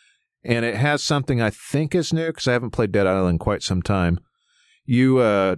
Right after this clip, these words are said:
tap the left bumper right before you get hit, and it does a stun state on the zombie, and then you click whatever button it wants you to click, and that's a follow-up attack that's usually really brutal.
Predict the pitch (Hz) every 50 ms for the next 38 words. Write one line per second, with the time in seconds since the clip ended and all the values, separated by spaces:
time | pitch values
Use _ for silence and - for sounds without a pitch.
0 | - _ - - 135 127 127 - - - 101 95 98 107 113 - - 104 90 82
1 | 95 98 98 - 117 113 113 110 - - 98 101 107 - 98 101 - - 113 101
2 | 98 95 90 92 92 - - - - 117 120 120 110 _ _ _ - 104 95 98
3 | 82 - 82 101 104 101 95 87 87 87 - - - - - 110 107 110 110 104
4 | - - - 120 117 117 - 95 101 98 98 87 92 107 110 110 107 110 110 107
5 | 98 92 92 90 90 85 - - 117 104 - - 104 98 98 92 90 87 82 104
6 | 104 - 92 95 78 87 98 95 - - 90 85 80 - - 123 120 120 - -
7 | - _ _ _ _ _ _ _ _ _ _ _ _ _ _ - - 92 98 95
8 | - - 82 - - - 101 104 104 101 98 - 110 - - - 98 95 - -
9 | 87 - - 104 98 92 95 104 95 92 98 101 92 95 92 82 101 98 98 101
10 | 98 95 -